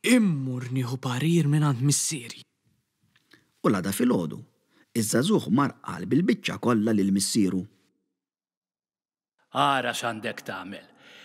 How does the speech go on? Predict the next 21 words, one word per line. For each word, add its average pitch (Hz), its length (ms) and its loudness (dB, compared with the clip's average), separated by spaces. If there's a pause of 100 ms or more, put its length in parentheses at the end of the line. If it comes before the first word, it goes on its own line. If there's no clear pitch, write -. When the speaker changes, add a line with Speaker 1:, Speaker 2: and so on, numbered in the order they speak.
Speaker 3:
Fittex - 760 0
mur 185 200 4
ixtri 165 400 -2
baqra 214 480 0 (420)
u 226 140 4
gendus. 180 800 0 (500)
Bijom 135 640 0 (340)
tkun 127 280 -6
tista' 151 420 -2
taħdem 214 640 0
ir-raba 190 540 0
bil-ħeffa. 214 680 -4 (520)
Binar 127 500 -2 (320)
aħdem 113 440 -2
ir-raba 110 360 -4
tas-sultan 202 800 -2 (420)
u - 80 2
bil-lejl 127 560 -4 (360)
aħdem 277 320 0
ir-raba 294 360 2
tiegħek. 254 460 -4